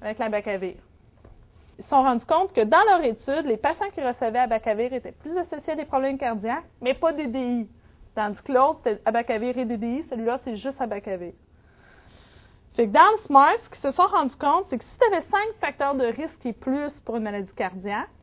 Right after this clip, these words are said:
puis que tu prenais en plus d'abacavir, t'étais plus à risque de faire un infarctus. Fait que si tu regardes les statistiques pour voir si c'était significatif,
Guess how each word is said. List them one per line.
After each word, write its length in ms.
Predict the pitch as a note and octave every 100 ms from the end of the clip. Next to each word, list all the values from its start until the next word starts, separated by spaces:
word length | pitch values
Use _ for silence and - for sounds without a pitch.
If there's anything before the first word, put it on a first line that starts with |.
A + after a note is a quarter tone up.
| _ _ _ _ _ _ -
puis 80 |
que 60 | -
tu 100 | -
prenais 320 | - C#4+ D#4
en 140 | E4+ A#3+
plus 220 | D#4 F4
d'abacavir, 720 | D4 A3+ A3 A3 G#3 C4 C#4+
t'étais 240 | B3 A3+
plus 220 | A3+ C4+
à 60 | A#3+
risque 240 | G#3+ A3+
de 80 | G#3+
faire 220 | F#3+ G#3
un 100 | G#3
infarctus. 420 | F#3+ - E3+ _ - - - - _ - _ _ _ _ _ - - _ - - _ - _ - - -
Fait 60 | G#3
que 60 | F#3
si 120 | -
tu 60 |
regardes 400 | C4+ G#3+ C4 C4+
les 100 | B3 A3
statistiques 520 | A#3+ A3 - C#4 C4+
pour 120 | G#3
voir 260 | G3+ G#3+ A3+ -
si 80 |
c'était 200 | - A3 G#3
significatif, 580 | A3+ A3 - G3+ - D#4